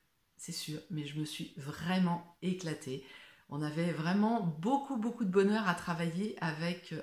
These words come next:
avec mes collègues. Il y avait une super ambiance dans l'équipe. Et on avait évidemment les clients en plus qui, quand ils arrivaient nous apporter leur voiture qui était en panne ou qui avait besoin de réparation, ils voyaient tout le monde grand sourire et ils disaient, « Mais,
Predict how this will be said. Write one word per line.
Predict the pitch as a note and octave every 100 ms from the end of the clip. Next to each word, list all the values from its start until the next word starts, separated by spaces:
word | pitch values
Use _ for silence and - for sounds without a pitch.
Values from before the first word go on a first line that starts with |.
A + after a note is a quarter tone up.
| -
avec | D#3 F3+ G3+ G3
mes | F3+
collègues. | - D#3 C#3+ F3
Il | E3
y |
avait | C#3 C#3+
une | C#3+
super | - - A3+ G#3+ F#3
ambiance | F3 F3+ F#3+ F3
dans | E3+
l'équipe. | D3 - - G#3 A#3+ - - - _ _ _ - _ -
Et | A#3+
on | G#3+
avait | F#3 F3+ A#3+
évidemment | F#3+ F3+ F#3 A#3+
les | G3+
clients | - A#3 A#3 G3 G3 G3+ -
en | F#3+
plus | G3+ - F3+ A#3+ - - - - _ _
qui, | - A#3 A3+ - _
quand | G#3 G#3 - -
ils | E3 F3
arrivaient | F#3+ G#3 F#3+ F#3+ G#3
nous | F#3+ D#3+ D3+
apporter | D#3 D#3 - F#3
leur | D3
voiture | C#3 D3 D3 E3+ E3+
qui | C#3
était | C3 C3+
en | C3+
panne | - E3 E3+ F3
ou | C#3
qui | C#3
avait | C3
besoin | C3+ D#3+ E3+ F#3+
de | E3+
réparation, | D#3 C#3+ C#3 C#3 - F#3+ A#3 - - - - -
ils | -
voyaient | D3+ E3 E3+
tout | E3+ G#3+
le |
monde | G#3+ A3+
grand | F#3 - A#3
sourire | - F#3+ D#3+ F#3+ G#3+
et | D#3+
ils | C#3+
disaient, « | D3+ G3
Mais, | F#3 C3+